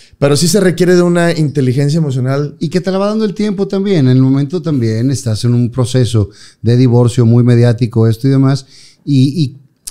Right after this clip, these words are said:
Speaker 2: caemos en un estado de conciencia alterado, que psicológicamente se habla cuando empiezas a hacer cosas que no es normal.
Speaker 1: Claro.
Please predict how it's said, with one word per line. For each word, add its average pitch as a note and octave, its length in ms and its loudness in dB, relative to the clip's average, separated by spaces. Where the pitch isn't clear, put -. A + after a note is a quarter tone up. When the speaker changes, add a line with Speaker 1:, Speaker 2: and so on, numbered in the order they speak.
Speaker 2:
caemos C#3+ 460 -2
en D3+ 80 -4
un D3 100 0
estado D3 280 -4
de D#3 60 -4
conciencia C3 380 -2
alterado, C3 640 -6
que A#2 560 -6
psicológicamente A2+ 640 -8
se A2+ 100 -6
habla A2 260 -6
cuando G#2+ 200 -6
empiezas G#2+ 380 -6
a B2 40 -12
hacer A#2 260 -8
cosas A#2 320 -8
que - 100 -6
no G#2+ 160 -2
es - 280 -8
normal. A#2+ 880 -2
Speaker 1:
Claro. - 140 -20